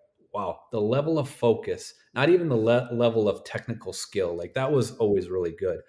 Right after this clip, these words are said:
but the level of focus and the way they communicated with the patient was on such a different level that showed that not only is this guy really, really good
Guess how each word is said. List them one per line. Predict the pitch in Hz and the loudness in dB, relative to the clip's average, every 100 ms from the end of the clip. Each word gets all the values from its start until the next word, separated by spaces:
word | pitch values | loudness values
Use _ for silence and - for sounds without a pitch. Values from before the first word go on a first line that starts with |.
| _ _ _ | _ _ _
but | 110 | -4
the | 110 | -2
level | 104 110 117 131 | 0 2 4 2
of | 117 | 0
focus | - 113 104 107 - | 0 0 0 -4 -6
and | 101 | -8
the | 90 | -4
way | 98 107 | 0 2
they | 117 | 0
communicated | - 104 98 98 98 90 | -2 -6 -6 -4 -6 -6
with | 87 | -10
the | - | -12
patient | - 95 - 123 127 - _ _ _ | -6 -4 -4 -4 -4 -8 _ _ _
was | 107 104 104 - 117 | 0 2 0 -6 -6
on | 104 92 | -6 -6
such | - - 113 - | -10 -4 -4 -4
a | 107 | -4
different | 107 104 - | -4 -6 -8
level | 90 92 113 107 | -6 -2 -2 0
that | 92 87 | -2 -2
showed | - - 110 107 104 | -6 -2 0 0 0
that | 92 85 - _ _ | -2 -4 -6 _ _
not | 117 123 | 2 4
only | 123 120 | 6 4
is | 104 113 | 4 0
this | 117 | -2
guy | - 131 | 0 0
really, | 113 104 113 110 | 2 4 2 2
really | 101 101 85 - | 0 -2 -2 0
good | 113 151 147 | 4 4 0